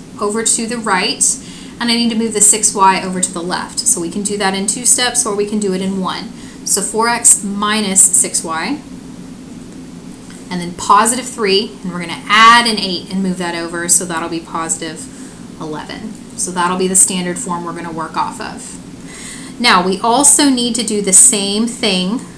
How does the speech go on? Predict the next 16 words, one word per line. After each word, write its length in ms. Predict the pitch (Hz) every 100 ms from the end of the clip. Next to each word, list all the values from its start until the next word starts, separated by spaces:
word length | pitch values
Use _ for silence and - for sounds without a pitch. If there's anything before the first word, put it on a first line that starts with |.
| -
with 460 | 196 185 185 - -
the 260 | 175 170 160
second 440 | - 277 277 220
equation 760 | 175 190 175 175 156 170 180 -
that 140 | 175
has 280 | 190 185 185
all 320 | 185 190 180
of 200 | 196 185
those 640 | 180 180 180 175 - -
fractions. 720 | - 175 170 - 156 160 - - - - -
Don't 260 | 214 233 247
be 120 | 285
alarmed 480 | 330 277 254 269 -
by 140 | 196
the 80 | -
fractions. 1000 | - 294 254 - 165 175 247 - -